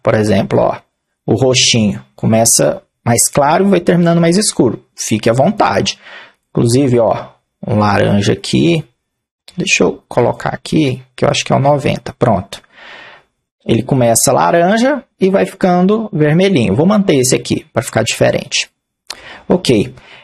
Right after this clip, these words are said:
É, agora eu vou aumentar só um pouquinho. Ao invés de cinco, vou colocar sete, que eu quero a largura dele, digamos assim, a altura dele, ok? Aqui eu posso também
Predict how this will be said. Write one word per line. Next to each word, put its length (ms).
É, 360
agora 720
eu 100
vou 140
aumentar 440
só 240
um 80
pouquinho. 520
Ao 180
invés 340
de 320
cinco, 520
vou 120
colocar 340
sete, 720
que 80
eu 60
quero 520
a 400
largura 500
dele, 280
digamos 320
assim, 180
a 60
altura 500
dele, 340
ok? 420
Aqui 220
eu 80
posso 240
também 580